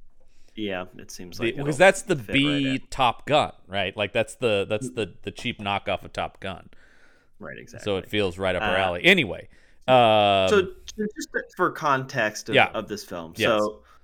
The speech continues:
Speaker 1: so a couple of things have happened before the making of this film.
Speaker 2: Yeah.
Speaker 1: Uh,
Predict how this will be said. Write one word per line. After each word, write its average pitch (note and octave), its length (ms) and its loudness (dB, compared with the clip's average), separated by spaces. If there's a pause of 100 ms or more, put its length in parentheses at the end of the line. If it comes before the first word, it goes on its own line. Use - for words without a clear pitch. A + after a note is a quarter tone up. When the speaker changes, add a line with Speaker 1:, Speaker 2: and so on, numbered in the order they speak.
Speaker 1:
so A#2 580 -2 (220)
a A#2+ 80 -8
couple F#3+ 300 0
of C#3 120 -2
things A2+ 220 -4
have G2+ 100 -10
happened G#2 380 -4
before F#2+ 500 -8
the E2+ 80 -12
making E2+ 360 -14
of D#2+ 80 -16
this E2 120 -16
film. E2+ 320 -14 (320)
Speaker 2:
Yeah. G2 180 -2
Speaker 1:
Uh, F2 280 -4